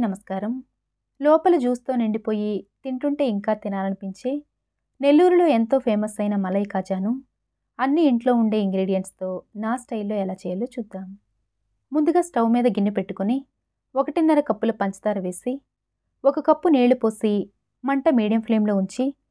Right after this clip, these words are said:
పంచదార కరిగే వరకు కలుపుతూ ఉడికించాలి. పంచదార కరిగిన తర్వాత, ఫ్లేవర్ ఇంకా కలర్ కోసం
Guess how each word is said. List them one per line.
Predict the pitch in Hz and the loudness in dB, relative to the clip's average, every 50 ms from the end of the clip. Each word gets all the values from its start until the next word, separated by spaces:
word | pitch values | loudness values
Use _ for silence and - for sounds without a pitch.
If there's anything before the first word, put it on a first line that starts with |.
| _ _ _ _ _ _ - | _ _ _ _ _ _ -2
పంచదార | 285 285 - - - 349 349 339 - | -2 -2 0 4 6 6 6 6 4
కరిగే | 277 247 233 233 247 233 220 | 4 4 6 6 6 4 4
వరకు | 220 214 - 226 220 214 214 - | 2 2 0 0 0 0 0 0
కలుపుతూ | 196 196 190 - - 269 277 254 | -2 -2 -2 -4 -6 -4 -4 -4
ఉడికించాలి. | 226 214 - 196 180 - 190 185 185 190 190 - _ _ _ _ _ _ _ _ _ _ _ - | -4 -4 -6 -6 -4 -2 -2 -2 -2 -2 -4 -6 _ _ _ _ _ _ _ _ _ _ _ -6
పంచదార | 262 269 247 - - 320 311 311 302 - | -6 -6 -6 -2 2 2 2 2 2 0
కరిగిన | 214 214 208 214 214 214 | 0 0 0 -2 -2 -2
తర్వాత, | 208 196 190 190 190 - - 269 277 302 311 _ _ _ _ _ _ _ _ _ _ _ _ _ _ - | -4 -2 -2 -2 -4 -4 -6 -6 -6 -6 -6 _ _ _ _ _ _ _ _ _ _ _ _ _ _ 0
ఫ్లేవర్ | 285 302 311 339 320 349 339 330 320 - - - | 4 6 6 6 6 6 6 6 4 0 -2 -6
ఇంకా | 233 226 233 262 247 - | -4 -2 -2 -2 -2 0
కలర్ | 202 202 196 202 202 - | 0 0 0 0 0 -4
కోసం | 190 196 - - 247 | -4 -4 -2 -4 -4